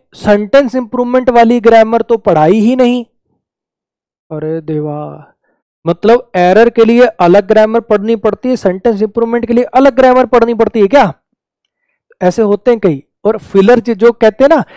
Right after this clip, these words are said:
"सर हमसे filler नहीं होते", ये वही वाले नमूने हैं जो ये ही नहीं सोच पा रहे कि वो क्या भी तो है। अगर आपसे synonym एंटोनिम होंगे तो ये भी होंगे आपसे,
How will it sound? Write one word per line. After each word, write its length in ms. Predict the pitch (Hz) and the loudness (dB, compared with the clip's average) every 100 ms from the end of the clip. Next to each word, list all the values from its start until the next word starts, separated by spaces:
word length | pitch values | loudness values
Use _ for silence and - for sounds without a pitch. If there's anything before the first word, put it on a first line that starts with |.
| _ | _
"सर 200 | - 294 | 0 0
हमसे 440 | 240 240 262 - 285 | 2 0 -2 -2 -2
filler 480 | - 285 311 302 | 0 2 4 2
नहीं 300 | 254 220 254 | 0 -4 -2
होते", 580 | 240 240 - 240 240 - _ _ _ 196 | -2 -2 0 0 -2 -6 _ _ _ 0
ये 100 | 240 | 0
वही 260 | 190 190 | 2 2
वाले 240 | 240 233 240 | 4 4 2
नमूने 540 | 226 214 214 226 196 | 0 -2 0 2 2
हैं 160 | 262 285 | 0 -4
जो 100 | 180 | -4
ये 240 | 220 190 214 | 0 4 4
ही 80 | 240 | 2
नहीं 120 | 262 | -2
सोच 300 | - 220 - | -2 -4 0
पा 180 | 214 208 | 2 2
रहे 120 | 220 | 0
कि 160 | 254 | -4
वो 160 | 254 208 | -2 -2
क्या 180 | 214 214 | 2 0
भी 140 | 226 | 0
तो 120 | 226 | -4
है। 320 | 208 254 165 _ _ _ _ _ _ _ _ _ _ _ _ | 0 0 -2 _ _ _ _ _ _ _ _ _ _ _ _
अगर 300 | 147 170 233 | -4 0 2
आपसे 360 | 220 202 - 262 | 4 2 0 -2
synonym 440 | - 190 214 247 | 0 0 0 0
एंटोनिम 360 | 226 214 233 240 | -2 0 -2 -4
होंगे 340 | 190 190 220 | -6 -4 -2
तो 120 | 254 247 | 0 0
ये 180 | 233 | 0
भी 120 | 269 262 | 0 0
होंगे 260 | 240 226 | 0 2
आपसे, 480 | 202 170 - 143 - | 2 0 -6 -8 -8